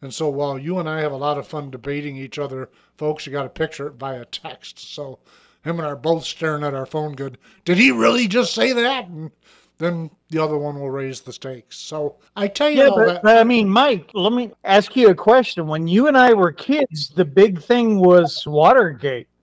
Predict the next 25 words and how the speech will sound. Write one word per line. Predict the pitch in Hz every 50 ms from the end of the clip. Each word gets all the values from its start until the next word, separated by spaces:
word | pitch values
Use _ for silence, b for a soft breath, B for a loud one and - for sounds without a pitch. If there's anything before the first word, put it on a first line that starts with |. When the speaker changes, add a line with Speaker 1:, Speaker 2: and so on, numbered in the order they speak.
| _ _ _ -
Speaker 1:
Right. | 165 190 196 175 151 - -
Speaker 2:
Doesn't | 185 190 233 262 - 330 285 -
this | - 262 240 208 -
make | - 208 202 214 220 214 180 - - _ _ _ _ -
Watergate | 139 147 156 175 214 233 214 196 226 240 247 214 - 190
look | 175 175 180 180 -
like | 180 165 156 - _ _ -
a | 165 151
picnic? | - _ - 170 202 214 - - 339 294 302 339 - - _ _
Speaker 1:
It | - 202 175 165 147
does. | 139 156 147 135 117 107 - - - _ _ _ _
This | 180 139 139 156 151 - -
is | 151 143 131 135
an | 143 135 139 -
outrage | 175 160 165 - 165 170 175 175 175 170 165 160 - - _ _ _
compared | - - 151 127 - 156 151 156 156
to | 180 170
that. | 151 139 131 131 151 165 - - _ _ _ _ _ _ _ _ _ _ _ -
And | 147 139 139
I, | 139 139 139 156 185
you, | 185 170 139 147 160
you | 170 156 135 139 170 190
and | 180 165
I, | 160 160 156
I | 180 226